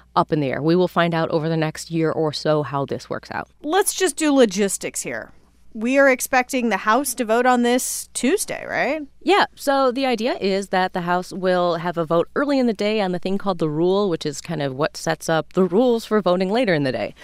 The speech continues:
Speaker 1: And then they will vote sometime in the afternoon on Tuesday to pass this tax bill. They will send it over to the Senate. The Senate will hopefully, if they think in their minds, pick it up somewhere on Tuesday. The vote could happen Tuesday or Wednesday.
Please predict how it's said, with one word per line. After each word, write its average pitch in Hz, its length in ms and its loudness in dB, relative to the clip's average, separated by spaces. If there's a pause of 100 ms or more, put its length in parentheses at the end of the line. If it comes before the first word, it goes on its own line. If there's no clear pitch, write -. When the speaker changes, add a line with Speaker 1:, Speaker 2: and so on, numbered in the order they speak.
(260)
Speaker 1:
And 190 240 2
then 185 240 2
they 180 80 0
will 175 140 0
vote 170 280 -2
sometime 226 460 0
in 220 80 2
the 185 100 0
afternoon 165 460 -2
on 151 140 -2
Tuesday 147 640 -4
to 151 200 -6
pass - 320 -10
this 147 160 -6
tax 139 320 -10
bill. 139 240 -2
They - 140 -8
will 123 80 -12
send 151 240 0
it - 80 -8 (100)
over 311 220 4
to - 120 -8
the 285 120 -4
Senate. 233 360 -2 (460)
The 202 80 0
Senate 196 260 0
will 190 280 2
hopefully, 311 600 0 (140)
if 214 160 -2
they 208 160 2
think 208 260 -2
in 208 120 -2
their 180 160 -2
minds, 175 400 -2
pick - 240 -4
it 175 80 0
up 165 160 0
somewhere 175 500 -2
on 208 220 0
Tuesday. 285 480 -6
The 196 100 -6
vote 160 240 -4
could 156 140 -8
happen 156 360 -4
Tuesday 151 420 -8 (100)
or 151 280 0
Wednesday. 147 760 -6